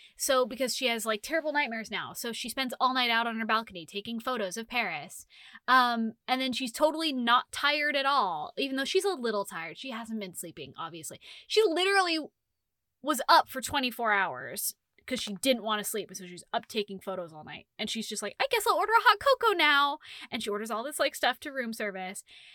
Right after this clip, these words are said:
And then she falls asleep. And she has this terrible dream of a fire, this terrible, terrible fire, and her father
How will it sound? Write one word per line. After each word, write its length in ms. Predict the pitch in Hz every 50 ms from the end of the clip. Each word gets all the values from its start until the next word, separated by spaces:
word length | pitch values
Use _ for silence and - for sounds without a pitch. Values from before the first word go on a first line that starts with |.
| - - -
And 100 | 254 269
then 120 | 285 277
she 400 | - - 285 262 254 254 240 - _ _ _ _ _
falls 440 | - - - 294 285 302 330 330 330
asleep. 600 | 330 - - - 294 285 262 214 190 - - - - - _ _ _ _ _ _ -
And 160 | 269 294 226
she 100 | - 254
has 180 | 262 254 240 220
this 120 | 226 220
terrible 380 | - - - 285 285 302 247 254
dream 240 | 233 247 254 240 226
of 140 | 208 180 185
a 80 | 180
fire, 500 | - - - 226 208 202 196 156 - - 92
this 160 | 117 165 -
terrible, 440 | - - 240 240 226 220 - 185 -
terrible 300 | - 196 190 165 165 -
fire, 360 | - 190 170 151 120 117 104
and 140 | 127 - -
her 100 | 180 165
father 560 | - - - 220 202 190 170 147 107 104